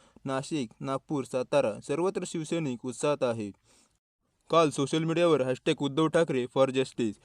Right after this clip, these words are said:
हे हॅशटॅग ट्रेंड होतं. शिवसैनिकांच्या तोंडून एकच घोषणा निघत होत्या, "सत्तेचा विजय होणार, ठाकरेंचं नाव पुन्हा झळकणार." तर सुप्रीम कोर्टात कालपासून पुढील तीन दिवस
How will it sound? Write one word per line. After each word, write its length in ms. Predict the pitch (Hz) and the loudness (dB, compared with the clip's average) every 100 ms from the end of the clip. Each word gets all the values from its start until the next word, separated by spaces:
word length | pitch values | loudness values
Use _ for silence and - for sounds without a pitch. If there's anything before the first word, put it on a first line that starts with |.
| _ - | _ 2
हे 120 | 165 | 4
हॅशटॅग 280 | 165 - 175 | 4 2 0
ट्रेंड 240 | 156 151 147 | 4 4 4
होतं. 360 | 147 143 107 98 _ _ _ | 2 2 -2 -2 _ _ _
शिवसैनिकांच्या 640 | 151 156 170 180 190 196 196 | -2 2 2 4 2 2 2
तोंडून 360 | 151 147 151 | 2 0 2
एकच 260 | 143 147 170 | 0 0 0
घोषणा 300 | 139 135 151 | 2 0 0
निघत 300 | 156 160 156 | 2 2 2
होत्या, 360 | 160 123 107 117 | 2 2 0 -2
"सत्तेचा 460 | 131 117 160 156 | -8 -2 -2 2
विजय 280 | 151 156 160 | 2 2 2
होणार, 380 | 156 160 120 110 | 2 2 2 0
ठाकरेंचं 540 | - 117 139 143 139 | -2 -2 0 0 0
नाव 140 | 139 139 | 0 0
पुन्हा 300 | 139 135 135 | -2 0 0
झळकणार." 440 | 123 113 104 90 - _ _ _ | 0 -2 -4 -8 -10 _ _ _
तर 80 | 160 | -2
सुप्रीम 400 | 156 165 175 185 | 0 -4 -2 -2
कोर्टात 300 | 185 180 190 156 | 0 2 2 2
कालपासून 480 | 151 151 151 156 147 | 0 0 -2 -4 -4
पुढील 280 | 156 165 156 | -2 -2 -4
तीन 280 | - 180 | -4 -4
दिवस 320 | 160 160 135 | 0 2 2